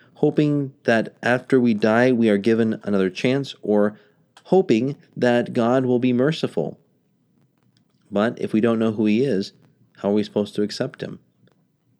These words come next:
It's like walking into a room when my friend invited me to a symposium on heart disease, and I have no idea what the terminology is about. How am I supposed to engage or accept this if I have no idea what's going on?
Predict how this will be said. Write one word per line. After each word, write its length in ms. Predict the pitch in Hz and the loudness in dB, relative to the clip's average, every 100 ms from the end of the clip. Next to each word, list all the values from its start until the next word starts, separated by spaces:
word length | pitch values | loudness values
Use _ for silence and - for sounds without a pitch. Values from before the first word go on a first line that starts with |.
| _ _ _ _ _ | _ _ _ _ _
It's 200 | 110 107 | -6 -2
like 180 | 113 110 | 0 0
walking 380 | 117 117 - 123 | 0 0 0 0
into 280 | 120 127 113 | 0 0 0
a 60 | |
room 400 | 107 139 120 120 | 2 2 2 0
when 160 | 110 107 | 0 2
my 120 | 107 | 0
friend 280 | 104 123 120 | 0 0 2
invited 340 | 107 110 113 | 2 2 2
me 120 | 113 | 0
to 200 | 104 117 | 0 0
a 60 | 107 | 0
symposium 640 | 104 104 151 131 98 92 | 0 0 0 2 2 0
on 340 | 85 90 101 101 - _ _ | -2 -2 -2 -4 -8 _ _
heart 240 | - 151 | -2 -2
disease, 440 | 110 92 90 104 104 _ _ _ _ - | -2 -4 -2 -2 -4 _ _ _ _ -4
and 280 | 110 110 | -2 0
I 100 | 92 | 2
have 180 | 117 117 | 2 0
no 280 | 104 107 110 | 2 2 2
idea 220 | 131 107 | 2 4
what 100 | 104 | 2
the 80 | 110 | 0
terminology 520 | 120 113 113 127 131 | -2 0 0 0 -2
is 80 | 92 | -2
about. 360 | 85 69 64 - _ _ _ _ | -2 -4 -6 -12 _ _ _ _
How 120 | 104 | -4
am 100 | 107 | 0
I 80 | 120 | 0
supposed 360 | 120 - 117 - | 0 -2 -2 -2
to 80 | |
engage 520 | 120 107 98 101 113 117 | -2 0 0 2 0 -2
or 140 | - 98 | -2 -4
accept 420 | - - 165 - | -2 -4 -6 -4
this 300 | 80 87 - _ _ _ | -4 -4 -8 _ _ _
if 180 | 104 101 | -6 -4
I 100 | 113 | -2
have 140 | 120 110 | 0 0
no 320 | 107 107 104 | 0 2 2
idea 200 | 127 98 | 2 2
what's 200 | 92 101 | 0 -2
going 320 | - 92 101 | -4 -2 -2
on? 280 | 131 90 - | -4 -8 -12